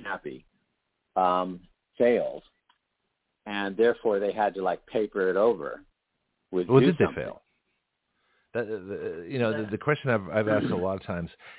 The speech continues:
Speaker 2: is, did the government either, I mean, some people believe that they, they staged the whole thing. I don't think so, because I think that would be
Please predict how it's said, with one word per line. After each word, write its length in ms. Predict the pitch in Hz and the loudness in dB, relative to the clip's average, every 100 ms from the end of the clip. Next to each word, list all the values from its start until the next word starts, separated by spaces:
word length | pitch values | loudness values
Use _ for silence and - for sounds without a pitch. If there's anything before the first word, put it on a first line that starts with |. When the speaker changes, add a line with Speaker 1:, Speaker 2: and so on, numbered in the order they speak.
| - | -6
Speaker 2:
is, 480 | 113 107 104 104 101 80 - 87 | 2 6 6 4 0 -4 -16 -8
did 160 | 107 92 | -6 -4
the 100 | 92 | -4
government 640 | 104 104 98 92 90 87 - | -2 -2 -2 -2 -2 -6 -2
either, 560 | 98 90 90 87 - | 0 2 4 4 2
I 60 | 92 | -4
mean, 100 | 95 | -4
some 100 | 120 | 0
people 160 | 139 107 | 0 2
believe 240 | 98 95 | 2 2
that 160 | 92 80 | 0 0
they, 160 | 92 | 0
they 180 | 82 92 87 | 0 -4 -2
staged 280 | 113 101 82 | 2 0 0
the 100 | 85 | -6
whole 160 | 87 - | -6 -6
thing. 240 | 92 - - - - - - | -8 -8 -16 -20 -18 -16 -2
I 100 | 101 | 2
don't 200 | 147 131 - | 4 2 -2
think 180 | 117 - | -6 -4
so, 100 | 82 | -8
because 260 | 80 85 95 | -6 -6 -6
I 60 | |
think 240 | 92 110 90 | -4 -4 -2
that 140 | 92 | -2
would 140 | 87 | -2
be 100 | 87 | -4